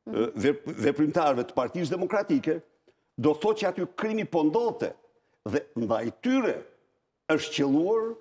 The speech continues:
Speaker 2: dhe të dy janë plagos nga plumat e bandës që shiste vo-, që binte votat.
Speaker 1: As këtë si, nuk e kemi ende
Speaker 2: Jo,
Speaker 1: zyrtarisht.
Speaker 2: sigurisht se këtë, sepse policia po fshet gjithçka. Policia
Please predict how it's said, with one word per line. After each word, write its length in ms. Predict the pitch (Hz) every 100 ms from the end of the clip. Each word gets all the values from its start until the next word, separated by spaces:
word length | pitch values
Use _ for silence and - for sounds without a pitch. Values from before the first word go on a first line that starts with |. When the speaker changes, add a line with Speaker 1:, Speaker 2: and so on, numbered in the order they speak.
| - _ _ _ -
Speaker 2:
dhe 120 | 110
të 140 | 165 139
dy 180 | 170 233
janë 220 | 214 -
plagos 560 | 170 151 156 220 - -
nga 220 | 147 139 131
plumat 420 | 139 185 196 185
e 60 | 135
bandës 460 | 113 147 175 185
që 100 | 170
shiste 300 | - 185 - 202
vo-, 220 | 226 156
që 140 | 170
binte 300 | 147 185 175
votat. 360 | 240 247 240 113 -
Speaker 1:
As 180 | 185 226
këtë 200 | - 285
si, 140 | 254 233
nuk 120 | 254
e 80 | 277
kemi 200 | 262 240
ende 160 | 226 185
Speaker 2:
Jo, 80 |
Speaker 1:
zyrtarisht. 180 | 156 -
Speaker 2:
sigurisht 300 | - 160 156
se 80 | 151
këtë, 300 | 160 147 -
sepse 320 | - - 143
policia 680 | - 120 113 - 165 180 196 - _ _ _ -
po 120 | -
fshet 420 | - - 226 220
gjithçka. 680 | 139 170 - - - 220 156 - _ _ -
Policia 460 | 147 139 - 202